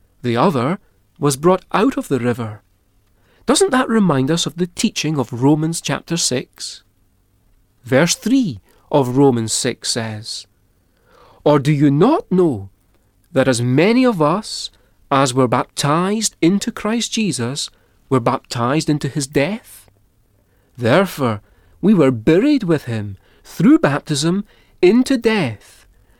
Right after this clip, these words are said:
that just as Christ was raised from the dead by the glory of the Father, even so we also should walk in newness of life. For if we have been united together in the likeness of his death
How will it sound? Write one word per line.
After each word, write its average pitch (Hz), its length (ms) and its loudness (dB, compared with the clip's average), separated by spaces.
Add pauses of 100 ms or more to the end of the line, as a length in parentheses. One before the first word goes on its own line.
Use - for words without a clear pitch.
(140)
that 143 180 2
just 208 240 0
as 269 140 0
Christ - 540 -2
was 185 160 -2
raised 156 420 2
from 175 180 0
the 226 100 -2
dead 170 420 -2
by 143 160 -8
the 139 100 -4
glory 135 480 0
of 202 100 -6
the 233 80 -4
Father, 160 540 -4 (560)
even 269 400 4
so 240 280 0
we 220 240 0
also 180 600 -2 (200)
should 110 300 -4
walk 151 420 2
in 107 180 -6
newness 147 380 0
of 156 120 -8
life. 117 500 -8 (1080)
For 147 160 2
if 339 160 0
we 285 200 4
have 196 160 -2
been 196 180 2
united 151 560 0
together 135 540 -4 (260)
in 156 160 2
the 139 80 2
likeness 147 540 0
of 170 100 -4
his 127 220 -6
death 120 520 -6